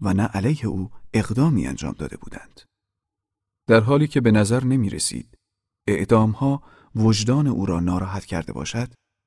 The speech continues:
خیلی زود بهای انهدام ارتش را پرداخت. برآورد تعداد افراد اعدام شده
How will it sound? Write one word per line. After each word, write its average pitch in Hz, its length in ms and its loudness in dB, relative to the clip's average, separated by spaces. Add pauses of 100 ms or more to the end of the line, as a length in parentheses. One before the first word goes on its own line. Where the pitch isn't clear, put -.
(140)
خیلی 113 380 -10
زود 147 480 -8 (520)
بهای 98 640 -4
انهدام 85 540 -6
ارتش 53 460 -12
را - 200 -20 (280)
پرداخت. - 500 -16 (2000)
برآورد 107 640 0 (520)
تعداد 131 440 0
افراد 95 440 -4
اعدام 78 340 -4
شده 113 460 -8